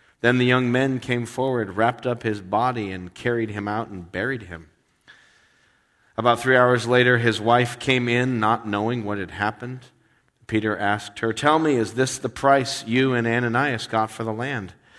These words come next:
'Yes,' she said, 'that is the price.' Peter said to her, 'How could you agree to test the Spirit of the Lord? Look, the feet of the men who buried your husband are at the door, and they will carry you out also.'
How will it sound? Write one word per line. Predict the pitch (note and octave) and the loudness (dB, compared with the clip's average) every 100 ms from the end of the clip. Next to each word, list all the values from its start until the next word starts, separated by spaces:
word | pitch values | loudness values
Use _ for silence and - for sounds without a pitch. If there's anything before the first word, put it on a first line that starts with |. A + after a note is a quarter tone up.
| - | -2
'Yes,' | D#3+ B3 A#3+ | 4 4 4
she | D#3+ | -2
said, | - A2+ F#2+ | 0 0 0
'that | A2 B2 | 0 -2
is | C3+ | -4
the | C#3+ | -8
price.' | E3+ C4+ D3+ - - _ _ _ _ _ _ | -8 -8 -8 -14 -16 _ _ _ _ _ _
Peter | - C3 | -2 -2
said | B2 C#3 C#3 | -2 -2 -2
to | C#3+ | 0
her, | E3+ E3+ - | 0 -2 -8
'How | - G#4+ | -4 -2
could | - B3 | -2 -8
you | A#3+ A3+ | -4 -4
agree | F#3+ G3+ A3+ | -2 -2 -2
to | D#3+ | -2
test | - G3 - - | -4 -4 -6 -6
the | |
Spirit | C3+ - D3+ D3+ D3 | -8 -4 -2 -2 -2
of | C#3+ | -6
the | |
Lord? | C#3+ E3 E3+ G2+ - _ _ _ _ _ _ - | -6 -4 -4 -6 -10 _ _ _ _ _ _ -2
Look, | F3+ G#3 - - - | 2 2 -2 -20 -8
the | A2+ | -4
feet | - D3+ | 4 6
of | D3+ | 6
the | C#3 | 2
men | D3 E3 | 2 2
who | B2+ | 2
buried | A#2+ C#3 C3+ | 4 4 4
your | A2 | 0
husband | A#2 D3 D#3+ E3 | 0 0 -2 -2
are | A#2 | 0
at | A2+ | 0
the | A2+ | -2
door, | F#2+ G#2 C3+ F3+ | -4 -4 -4 -6
and | A2+ G2 | -8 -8
they | |
will | G2+ F#2+ | -8 -10
carry | - - D#3 D#3 | -12 -6 -4 -4
you | C#3 C3 | -6 -6
out | A#2+ | -6
also.' | A2 A2+ A#2+ - D#2 | -6 -10 -12 -12 -12